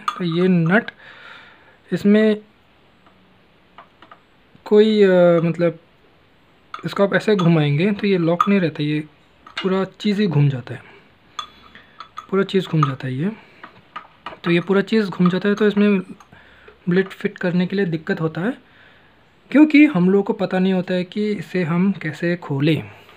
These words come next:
तो बात ये है कि ये चीज़, ये वाला, ये वाला, ये, ये वाला, ये वाला चीज़ आपको दबाना है। ये चीज़ क्या करता है कि ये उस जो नट को है पूरा वो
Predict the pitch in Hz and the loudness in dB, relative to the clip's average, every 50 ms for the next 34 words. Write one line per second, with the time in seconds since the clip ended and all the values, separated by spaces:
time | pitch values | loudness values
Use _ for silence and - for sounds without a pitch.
0 | - - - _ _ _ _ _ _ - _ _ _ _ _ _ _ _ _ _ | -20 -20 -20 _ _ _ _ _ _ -20 _ _ _ _ _ _ _ _ _ _
1 | _ _ _ _ _ - - _ - - _ - 185 175 185 220 - - - - | _ _ _ _ _ -20 -20 _ -20 -20 _ -8 -6 -4 -4 -4 -6 -8 -16 -20
2 | - - - _ _ - 165 180 185 190 190 202 196 202 202 190 190 - - 208 | -20 -20 -20 _ _ -8 -4 -2 -2 -2 0 4 6 6 6 6 4 2 -2 -2
3 | 208 208 202 - - - _ _ - - - - - - - _ - - - - | -2 -2 -4 -6 -10 -20 _ _ -20 -20 -20 -20 -20 -20 -20 _ -20 -20 -20 -20
4 | _ _ _ _ _ _ _ _ - 208 196 208 214 208 - 175 151 135 127 - | _ _ _ _ _ _ _ _ -2 2 4 4 4 4 2 0 0 0 -2 -8
5 | - - - - - - - - - - 180 170 165 147 139 127 123 127 123 - | -14 -16 -18 -18 -20 -20 -20 -10 -2 0 2 2 2 0 -2 -4 -6 -8 -10 -14
6 | - - - - 170 147 147 139 135 131 139 170 247 - - - - - - - | -20 -20 -14 -10 -8 -6 -4 -4 -4 -6 -6 -8 -10 -12 -18 -20 -20 -20 -20 -18
7 | - - - - - - - - - - - - - - - - - - - - | -18 -16 -18 -16 -16 -16 -16 -16 -20 -20 -20 -20 -20 -20 -20 -20 -20 -20 -20 -20
8 | - - - 170 156 151 143 131 - - 160 156 156 151 143 135 123 120 120 - | -20 -12 -6 -2 -2 -2 -2 -4 -6 -6 -2 0 0 0 0 -2 -6 -8 -10 -14
9 | - - - 160 160 170 165 170 170 170 180 175 175 - 185 180 170 175 165 - | -18 -10 -8 -6 -4 -2 -2 -2 -2 -2 -4 -4 -2 0 0 0 0 -2 -6 -6
10 | - - 175 151 143 135 143 147 151 165 160 143 135 131 139 156 170 180 180 - | -6 -6 -6 -4 -2 -2 0 0 0 0 0 0 -2 -2 0 0 0 0 0 0
11 | 190 190 185 - - 180 175 185 165 170 - 196 196 190 226 214 185 160 165 180 | -2 -2 0 -2 -4 -2 -2 -2 -2 2 2 2 2 2 0 0 2 2 4 4
12 | 196 202 190 185 190 - - - - - - - - - - - - - - - | 2 2 0 -2 -4 -6 -12 -18 -20 -20 -20 -20 -20 -20 -20 -20 -20 -20 -20 -20
13 | - - - 170 180 160 165 160 175 175 180 - - 208 202 175 147 147 160 185 | -12 -6 -2 -2 0 2 2 2 2 0 -2 -2 0 2 2 2 2 0 0 0
14 | 208 208 - 196 185 190 185 180 185 190 185 185 | -2 -2 -2 -2 0 0 2 2 0 0 -2 -4